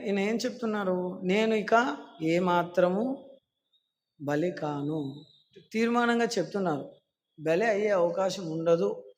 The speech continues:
అని అనలేదు. "బలి కాను, ఇంకాడికి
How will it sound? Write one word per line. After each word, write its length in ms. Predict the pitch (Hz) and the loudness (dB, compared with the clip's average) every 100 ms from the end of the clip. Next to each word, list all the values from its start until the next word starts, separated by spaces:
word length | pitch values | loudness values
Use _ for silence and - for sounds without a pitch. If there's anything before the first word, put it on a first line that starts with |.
| 156 | -6
అని 160 | 170 | -4
అనలేదు. 560 | 175 156 151 156 135 143 - _ _ _ _ _ _ _ _ _ 156 | -2 -4 -2 -4 -4 -8 -18 _ _ _ _ _ _ _ _ _ 0
"బలి 240 | 190 254 | 2 2
కాను, 320 | - 202 214 | 2 2 2
ఇంకాడికి 720 | 190 165 160 170 233 277 - | 2 2 2 2 -2 -2 -10